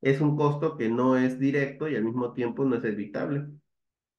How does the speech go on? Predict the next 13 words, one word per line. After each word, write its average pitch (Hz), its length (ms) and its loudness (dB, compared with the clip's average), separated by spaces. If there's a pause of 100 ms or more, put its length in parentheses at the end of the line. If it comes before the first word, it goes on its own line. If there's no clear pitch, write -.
(480)
porque 135 220 4
no 139 120 6
tiene 147 200 6
nada 135 240 2
que 120 100 0
ver 117 180 0
con, 117 300 -2
con 113 160 0
el 104 120 0
cambio 117 260 -2
en 117 80 0
el 98 160 -4
precio, 101 400 -6